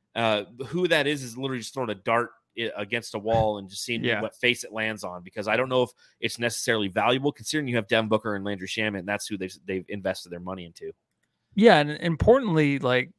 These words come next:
Speaker 2: Creepy Crawly says, again, Justin has a big slug, so him and Booker can be,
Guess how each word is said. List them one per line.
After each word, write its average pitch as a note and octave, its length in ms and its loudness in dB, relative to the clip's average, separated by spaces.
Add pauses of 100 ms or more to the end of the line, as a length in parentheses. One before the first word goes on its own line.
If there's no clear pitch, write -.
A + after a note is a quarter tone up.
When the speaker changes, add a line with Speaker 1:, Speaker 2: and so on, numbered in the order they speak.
(120)
Speaker 2:
Creepy F3+ 260 2
Crawly D3+ 300 8
says, C3+ 200 -2
again, C3 360 0
Justin C3+ 260 2
has C3+ 120 0
a A#2+ 40 -6
big A#2+ 200 -4
slug, C#3 420 0
so A#2+ 180 -2
him C#3 160 -4
and B2+ 120 -6
Booker C3 260 -2
can C3 140 -8
be, A#2 380 -4